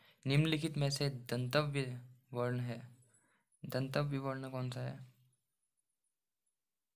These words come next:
इसका ऑप्शन सी सही है, तो।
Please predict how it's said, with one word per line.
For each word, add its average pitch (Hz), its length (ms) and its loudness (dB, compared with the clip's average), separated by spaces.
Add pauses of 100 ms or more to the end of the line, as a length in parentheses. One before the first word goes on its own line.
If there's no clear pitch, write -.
(760)
इसका 123 220 0
ऑप्शन 123 340 2
सी 123 280 8
सही 113 280 0
है, 113 100 -2
तो। 113 160 0